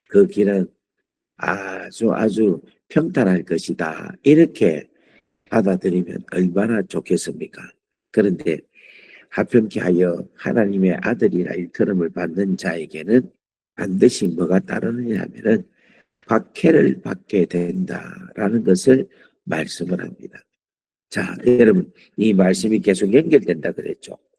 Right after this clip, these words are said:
하평케 하는 자는 복이 있나니 하나님의 아들이 되고 하나님의 아들은 의인이 되고 그 의인의 걷는 걸음은 박해를 받는 걸음이 될 것이고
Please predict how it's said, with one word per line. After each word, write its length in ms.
하평케 440
하는 240
자는 300
복이 260
있나니 400
하나님의 500
아들이 420
되고 400
하나님의 540
아들은 580
의인이 480
되고 440
그 260
의인의 840
걷는 680
걸음은 680
박해를 680
받는 540
걸음이 480
될 200
것이고 600